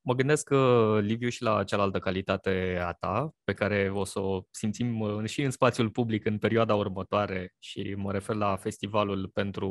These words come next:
uh, uh, teatru tânăr, pentru a sprijini tinerele talente. Vin cumva din urmă oameni cu acest har, cu această înclinație, sau mai degrabă, pentru că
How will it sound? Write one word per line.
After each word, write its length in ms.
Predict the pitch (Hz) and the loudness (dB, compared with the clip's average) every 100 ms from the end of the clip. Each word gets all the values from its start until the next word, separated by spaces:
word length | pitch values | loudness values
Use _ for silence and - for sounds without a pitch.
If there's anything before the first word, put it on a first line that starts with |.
| 95 | -6
uh, 80 | 98 - - - _ - | -8 -14 -20 -20 _ -12
uh, 400 | - 95 92 92 - _ - - 107 - | -8 -6 -6 -8 -14 _ -14 -10 -10 -2
teatru 480 | 110 107 107 95 95 | 0 0 -2 -4 -2
tânăr, 340 | 135 117 98 | 0 0 0
pentru 480 | 92 98 92 98 101 | 0 -2 -2 -4 -2
a 80 | 101 | -2
sprijini 460 | 101 107 98 110 113 | -4 -6 -6 -4 -4
tinerele 380 | 110 110 101 | -2 -2 0
talente. 440 | 98 104 160 196 180 - - _ | 0 2 2 2 0 -2 -20 _
Vin 400 | 127 127 180 214 | -12 -6 -2 -2
cumva 580 | 202 170 151 143 165 156 | -2 -2 0 0 0 0
din 240 | 123 120 | 0 0
urmă 280 | 123 147 131 | 2 0 0
oameni 640 | 113 113 127 123 110 107 | 0 0 0 0 -2 -6
cu 460 | _ 117 110 110 107 | _ 0 0 0 0
acest 380 | 104 - 117 - | 0 0 -6 -4
har, 260 | - 104 107 | 0 2 0
cu 240 | - 104 | -2 -2
această 680 | 104 107 117 - 107 107 104 | -2 -2 -4 0 0 2 0
înclinație, 840 | 110 107 - 104 110 190 185 196 185 | 0 -2 -2 -4 0 -2 -2 -4 -4
sau 500 | 180 190 190 190 180 | -2 0 2 0 -2
mai 240 | 165 160 160 | 0 0 2
degrabă, 500 | 143 131 147 151 160 | 0 2 0 0 -2
pentru 260 | 147 147 | -2 -6
că 220 | 139 143 | -4 -2